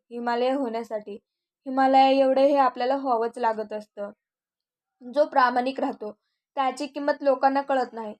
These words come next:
आणि जे बोलायला लबाड व माणसांना गोल गोल फिरवण्यात पटाईत असतात, ते लोक आज समाजात प्रिय असतात. परंतु सत्य हे कडू असले तरी ते पराजित होत नसते, तरी ते कालांतराने पटल्याशिवाय राहतही नाही. आपली प्रतिमा लोकप्रिय होण्यासाठी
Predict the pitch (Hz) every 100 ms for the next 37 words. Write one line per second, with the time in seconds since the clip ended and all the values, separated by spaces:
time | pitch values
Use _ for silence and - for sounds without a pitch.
0 | _ 240 240 277 254 247 247 254 247 226
1 | 240 247 254 233 226 247 247 247 233 233
2 | 233 247 254 240 240 240 247 240 233 220
3 | 220 - 214 208 _ _ _ _ 277 277
4 | 262 262 269 269 240 233 226 240 - 240
5 | 247 240 220 - 214 202 - _ _ _
6 | 254 262 254 285 277 247 - 262 262 247
7 | 247 226 220 214 - 247 254 269 277 277
8 | 240 233 220 247 277 233 220 220 - 208
9 | 202 _ _ _ - 277 277 311 285 254
10 | 254 254 262 262 277 269 240 247 247 247
11 | 214 208 _ 240 247 247 254 233 226 202
12 | _ _ _ _ - 254 254 302 294 277
13 | 277 277 269 240 - 269 262 262 240 226
14 | 240 214